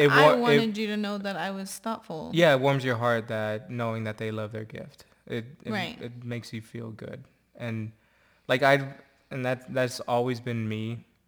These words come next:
Speaker 1: is, and here it, it, it all comes back to, like, not taking care of myself,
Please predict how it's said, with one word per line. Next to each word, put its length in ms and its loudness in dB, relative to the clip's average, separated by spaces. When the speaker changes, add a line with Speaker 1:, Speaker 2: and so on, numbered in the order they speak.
Speaker 1:
is, 540 -12
and 280 -8
here 260 -4
it, 360 -8
it, 160 -10
it 80 -2
all 160 2
comes 240 -8
back 300 -8
to, 140 -12
like, 200 -10
not 200 -8
taking 240 -12
care 220 -12
of 60 -12
myself, 680 -10